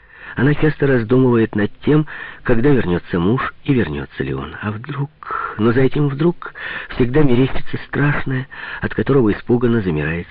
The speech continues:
сердце. Какое-то тягостное предчувствие начинает подсказывать ей, что её муж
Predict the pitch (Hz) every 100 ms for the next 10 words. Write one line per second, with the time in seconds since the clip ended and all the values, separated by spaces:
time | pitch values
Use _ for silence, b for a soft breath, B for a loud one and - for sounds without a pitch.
0 | - 71 67 - - b b b b b
1 | b b b - 104 123 120 120 127 117
2 | - 113 104 104 - 110 - - 120 101
3 | - 90 87 - - - 104 107 107 -
4 | 98 104 - 78 80 80 101